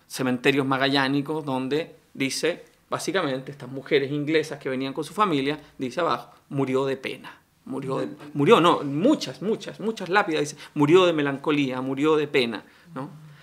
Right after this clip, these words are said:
Porque creían que iba a ser como, no sé, el norte de Inglaterra, y finalmente esto era mucho peor, digamos, en el sentido de la soledad y el desamparo.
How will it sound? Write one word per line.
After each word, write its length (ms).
Porque 240
creían 460
que 120
iba 100
a 40
ser 300
como, 240
no 100
sé, 720
el 100
norte 300
de 240
Inglaterra, 560
y 60
finalmente 460
esto 140
era 100
mucho 340
peor, 360
digamos, 300
en 60
el 80
sentido 500
de 80
la 80
soledad 640
y 80
el 80
desamparo. 600